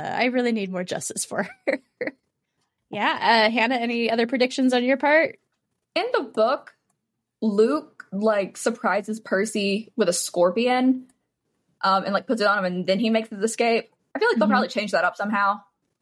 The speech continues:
Speaker 2: um, to make it more thematic.
Speaker 1: But I also think that this series has been really trying to set up Luke as a more sympathetic character. So, like,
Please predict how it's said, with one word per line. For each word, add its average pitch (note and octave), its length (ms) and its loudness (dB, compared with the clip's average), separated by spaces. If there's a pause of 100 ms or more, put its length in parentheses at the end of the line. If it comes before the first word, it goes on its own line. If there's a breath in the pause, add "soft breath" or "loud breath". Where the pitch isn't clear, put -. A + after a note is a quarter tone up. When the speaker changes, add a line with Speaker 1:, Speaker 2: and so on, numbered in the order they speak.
(120)
Speaker 2:
um, F#3+ 280 0
to - 80 -8
make F#3+ 160 -2
it F#3 160 -2
more G3 120 -2
thematic. F3+ 520 -4 (720)
Speaker 1:
But D4+ 200 0 (160)
I C4 260 0
also D4+ 380 -2
think D4 280 -8
that C4 200 0
this B3 200 0
series A3 260 4
has A3 140 -4
been A3 180 0
really G3 160 0
trying G#3 220 0
to F#3+ 80 -4
set G3 200 -2
up A#3 140 0
Luke C4+ 260 -2
as B3+ 180 2
a C4 40 4
more B3+ 160 4
sympathetic B3 580 2
character. F4 580 0
So, A#3 220 0
like, G#3 480 2